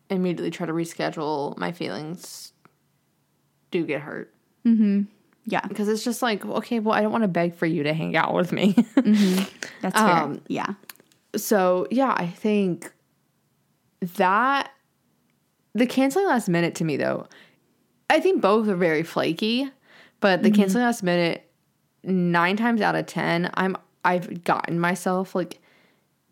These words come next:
Speaker 1: in the headspace, especially if, like, I hate it when I'm on the way there.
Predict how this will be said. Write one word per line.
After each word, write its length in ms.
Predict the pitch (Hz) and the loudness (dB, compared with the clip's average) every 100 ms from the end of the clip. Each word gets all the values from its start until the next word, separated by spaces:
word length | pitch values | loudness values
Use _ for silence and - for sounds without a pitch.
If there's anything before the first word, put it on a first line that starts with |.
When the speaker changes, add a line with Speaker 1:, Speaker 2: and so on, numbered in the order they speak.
| _ _ - | _ _ -4
Speaker 1:
in 220 | 165 165 | -2 0
the 60 | 165 | -2
headspace, 960 | 151 135 - - 185 185 202 - - - - _ | -2 -6 -6 -2 0 0 -2 -6 -16 -20 -20 _
especially 300 | - 214 302 | -4 0 2
if, 80 | 277 | 2
like, 260 | 214 - _ _ _ _ | 0 -4 _ _ _ _
I 120 | 196 | 0
hate 260 | 185 175 214 | 2 2 2
it 60 | 196 | 4
when 100 | 180 | 0
I'm 100 | - | 2
on 260 | 170 165 | 0 2
the 80 | 165 | 0
way 180 | 151 139 | 0 -2
there. 400 | 143 135 90 170 | 0 -2 -2 -4